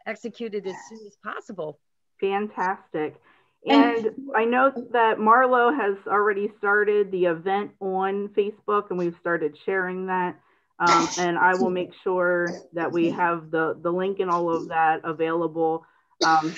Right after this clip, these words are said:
Speaker 2: so that people can get involved, uh, get into the event, and then we'll post all of our pictures there and out on your social media and share it like wildfire, 'cause that's what
Speaker 3: Yeah,
Speaker 2: we wanna
Speaker 3: and
Speaker 2: do.
Speaker 3: yep.
Speaker 2: That's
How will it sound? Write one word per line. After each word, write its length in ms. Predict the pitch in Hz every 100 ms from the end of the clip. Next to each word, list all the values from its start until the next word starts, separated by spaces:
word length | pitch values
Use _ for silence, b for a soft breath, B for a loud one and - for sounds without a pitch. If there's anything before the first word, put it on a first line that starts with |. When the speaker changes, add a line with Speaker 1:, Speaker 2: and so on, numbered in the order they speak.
| 269
Speaker 2:
so 140 | 175 165
that 160 | 165
people 240 | 214 196 185
can 220 | 196 185
get 160 | 180 170
involved, 640 | 180 175 180 175 175 180 _ _ _
uh, 100 | 160
get 180 | 170 190
into 320 | 202 214 269
the 280 | 190 185 165
event, 420 | 170 180 220 254 -
and 160 | 185 180
then 160 | 180 180
we'll 100 | 170
post 320 | - 196 196
all 160 | 185 180
of 80 | 170
our 120 | 156
pictures 500 | 156 190 - 175 180 175
there 340 | 190 196 196
and 160 | - 165
out 160 | 165
on 140 | 170 165
your 140 | 160 -
social 300 | 170 170 156
media 560 | 165 175 180 180 180 -
and 300 | 156 147 139 _ _ _ _ -
share 240 | 196 196 196
it 80 |
like 180 | 190 277
wildfire, 720 | 185 180 170 170 147 143 131 135
'cause 160 | 165 156
that's 240 | 175 175 -
what 120 | 214
Speaker 3:
Yeah, 180 | 277 254
Speaker 2:
we 60 |
wanna 160 | 180 170
Speaker 3:
and 80 | 247
Speaker 2:
do. 380 | 359 359 359 214
Speaker 3:
yep. 160 | 277
Speaker 2:
That's 120 | 180